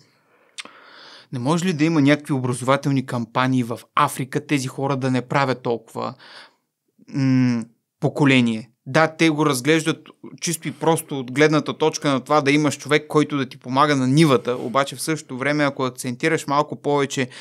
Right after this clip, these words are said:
върху развитието на едно свое чедо, няма да попречиш толкова много на цялата страна, защото това ще бъде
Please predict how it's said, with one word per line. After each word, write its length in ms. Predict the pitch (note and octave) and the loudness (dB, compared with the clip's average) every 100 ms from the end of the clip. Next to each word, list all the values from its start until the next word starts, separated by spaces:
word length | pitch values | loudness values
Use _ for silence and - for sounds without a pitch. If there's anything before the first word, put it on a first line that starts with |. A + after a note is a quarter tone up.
| - - | -18 -2
върху 320 | C3 - C3+ | 0 0 0
развитието 540 | B2+ A#2+ D3+ D#3 C#3+ | -2 0 0 0 0
на 260 | C3+ B2 A2+ - - | 0 0 -2 -8 -8
едно 320 | B2 D3 F#3+ | -2 2 4
свое 380 | - D#3 B2 - _ - | 4 4 2 0 _ -4
чедо, 400 | - D#3 A#2 C3 - - - _ - | 4 4 4 -4 -8 -20 -20 _ -8
няма 260 | A#2+ B2+ | -4 -2
да 260 | C3+ C#3 C#3 | 2 2 0
попречиш 720 | D3 - D3+ D3 D3+ - - _ - | -4 0 2 2 -4 -10 -12 _ 4
толкова 340 | D3+ D3 D3+ | 4 4 2
много 260 | D3 D3 D3 | 2 2 2
на 100 | C3 | 0
цялата 400 | C3 D3+ D3+ C#3 | 2 0 0 -6
страна, 420 | - C#3+ D#3 D#3+ | -6 -4 -2 -2
защото 380 | A2 - A#2+ - | -4 -6 -8 -6
това 180 | B2+ | -6
ще 140 | B2 A#2+ | -6 -8
бъде 340 | B2+ B2+ C3 | -6 -4 -4